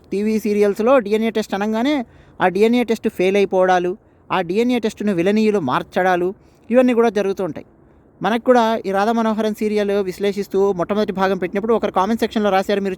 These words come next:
చూడొచ్చు. చోటు అనే పేరుతో కామెంట్స్ రాస్తున్నటువంటి పర్సన్ రాశారు, చాలా డీటెయిల్డ్గా కామెంట్ రాశారు ఒక టీవీ సీరియల్కి సంబంధించి. బహుశా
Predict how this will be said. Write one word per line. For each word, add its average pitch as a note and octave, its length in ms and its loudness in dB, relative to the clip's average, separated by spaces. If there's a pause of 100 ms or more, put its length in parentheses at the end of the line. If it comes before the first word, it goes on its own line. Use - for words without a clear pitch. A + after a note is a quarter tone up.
చూడొచ్చు. G#3+ 300 0 (2000)
చోటు G#3 200 4
అనే G3 280 0
పేరుతో F#3+ 420 -4
కామెంట్స్ F#3 320 -4
రాస్తున్నటువంటి F3 760 -4 (260)
పర్సన్ F3+ 280 0
రాశారు, E3+ 380 0 (440)
చాలా G3+ 240 2
డీటెయిల్డ్గా A3+ 500 0
కామెంట్ G3+ 400 -4
రాశారు G3 580 -2
ఒక G#3 140 -8
టీవీ F#3+ 220 -4
సీరియల్కి F#3 300 -2
సంబంధించి. F3+ 380 -2
బహుశా F#3 240 0